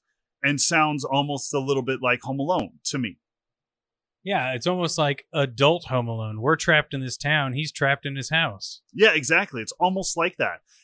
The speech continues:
Speaker 1: And I think that that might have been the thing that they ran with, especially since Home Alone two came out that same year. They're like, "Oh, let's, let's try something trapped in, in, in a town," just like, uh, you know, Macaulay Culkin. I think, in my opinion, they should have just kept on trying to escape.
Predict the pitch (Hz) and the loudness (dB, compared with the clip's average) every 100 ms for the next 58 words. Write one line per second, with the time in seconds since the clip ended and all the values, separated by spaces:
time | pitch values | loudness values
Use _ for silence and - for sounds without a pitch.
0 | - 151 170 - 214 214 170 170 165 160 | 0 4 4 4 0 0 0 0 2 0
1 | 151 151 135 - 190 175 139 139 147 196 | -2 -6 -6 -6 -6 -6 -4 -2 -2 -4
2 | 151 120 131 - 139 - 139 - 135 - | -6 -6 -8 -6 -6 -6 -6 -6 -4 -6
3 | 135 147 127 143 160 131 131 127 _ _ | -6 -6 -4 -4 -2 -4 -6 -8 _ _
4 | _ - 202 175 - 151 139 131 143 135 | _ -2 -2 -2 -6 -4 -2 0 2 2
5 | - - 139 131 165 131 127 131 127 - | 0 -4 -4 -4 -4 -4 -2 0 0 0
6 | 233 208 117 _ _ _ _ - 185 - | -2 -2 -6 _ _ _ _ -4 -2 -2
7 | 175 185 - 208 185 196 175 180 143 - | -2 -2 0 0 0 -2 -6 -8 -8 -4
8 | 170 160 180 170 165 165 160 139 151 143 | -4 -4 -10 -12 -10 -10 -8 -6 -6 -6
9 | - 214 160 123 123 143 135 143 135 139 | -6 -4 -6 -6 -4 -4 -2 -4 -4 -6
10 | 135 135 - 147 131 165 - - - - | -8 -8 -6 -6 -6 -10 -12 -20 -20 0
11 | 175 254 247 220 202 180 - 160 202 226 | 4 4 2 -2 -2 -6 -6 0 0 6
12 | - 214 180 160 165 - 170 156 151 - | 6 6 2 0 0 0 -2 -2 -6 -4
13 | 180 - 151 135 156 139 135 123 113 - | -4 -2 -2 0 0 -2 -4 -8 -6 -4
14 | 143 165 - | -2 -2 2